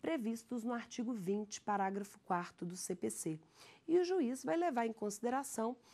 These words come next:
né, a causa, as circunstâncias, o local da causa, o trabalho do advogado no bojo dessas ações, para que ele possa fixar os honorários de acordo com seu juízo de equidade.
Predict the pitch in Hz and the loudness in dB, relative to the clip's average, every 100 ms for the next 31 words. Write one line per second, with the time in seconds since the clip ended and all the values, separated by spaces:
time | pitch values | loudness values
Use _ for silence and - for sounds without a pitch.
0 | - - - - 208 269 - 285 - 240 | -20 -20 -12 -4 -2 -2 -4 -10 0 2
1 | 240 233 208 175 190 214 - 226 208 - | 4 2 0 -2 -4 -6 -4 -2 -2 -2
2 | 220 233 220 196 - 175 202 220 - 208 | 0 2 0 -2 -4 -2 0 0 0 -2
3 | 208 233 - 202 202 170 202 226 196 214 | -2 -4 -2 0 0 0 -2 0 2 4
4 | 233 196 175 170 170 220 196 180 185 190 | 4 2 0 -4 -2 -2 0 0 0 -4
5 | - - - - - 233 240 233 226 190 | -16 -20 -20 -8 -4 4 4 4 0 -2
6 | 185 202 214 - 202 208 220 - - - | -4 -4 -4 -6 -4 -4 -4 -8 -16 -20
7 | - - 285 - 294 277 - 214 226 226 | -4 -2 0 -2 -2 -2 -2 0 0 -2
8 | 240 - 302 - - 202 220 - _ _ | -8 -6 -8 -8 -2 0 -2 -6 _ _
9 | _ _ _ - _ 233 247 247 240 240 | _ _ _ -20 _ -2 0 2 2 2
10 | 185 180 185 190 180 233 240 - 196 214 | 2 0 -2 -4 -2 -2 -2 0 2 2
11 | 208 - - 269 - - 208 214 240 208 | -2 -4 -2 -2 -2 2 2 4 0 0
12 | 185 190 190 202 - - 165 190 196 170 | 0 0 -4 -10 -18 -12 -8 -2 0 0
13 | 165 - 202 151 143 143 147 - | -2 -4 -4 -2 -6 -8 -12 -16